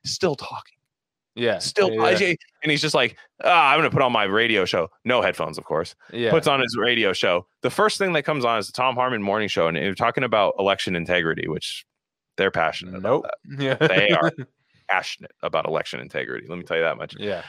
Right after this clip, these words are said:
Speaker 1: Uh, which involves just nothing but, like, Fortune five hundred companies interfering with elections. But that's
Speaker 2: <laughs> Yeah.
Speaker 1: election integrity.
Speaker 2: Yeah.
Speaker 1: Apparently,
Speaker 2: Yeah.
Speaker 1: that's how the fo-, fo-, uh, fo-, uh, founding fathers wanted it. Uh,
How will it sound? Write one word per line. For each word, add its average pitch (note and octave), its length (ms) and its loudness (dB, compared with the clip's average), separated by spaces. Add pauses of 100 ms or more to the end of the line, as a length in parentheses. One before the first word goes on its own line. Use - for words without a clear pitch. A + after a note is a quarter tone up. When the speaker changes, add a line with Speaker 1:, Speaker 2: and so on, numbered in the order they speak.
Speaker 1:
Uh, F#2+ 160 4
which B2 160 4
involves F#3+ 320 4
just D#3+ 220 -4
nothing D3 320 2
but, B2 160 2
like, A2+ 260 2
Fortune A2+ 340 -2
five G2+ 200 2
hundred F#2+ 200 0
companies E2+ 360 -2
interfering E2 340 0
with D2+ 100 -2
elections. D2+ 460 -2
But F#2 240 2
that's F3+ 160 6
Speaker 2:
<laughs> - 0 -
Yeah. F#3 60 8
Speaker 1:
election G3+ 260 4
integrity. E3 300 -2
Speaker 2:
Yeah. G#2 160 -2 (340)
Speaker 1:
Apparently, B3 320 6
Speaker 2:
Yeah. G3+ 60 2
Speaker 1:
that's G#3 180 4
how F#3+ 140 4
the E3+ 80 2
fo-, F3 240 2
fo-, D#3 260 2
uh, C3+ 180 4
fo-, D#3 140 2
uh, B2+ 220 4
founding C#3 220 2
fathers A2 260 2
wanted F2+ 240 -2
it. - 180 -12
Uh, - 40 -20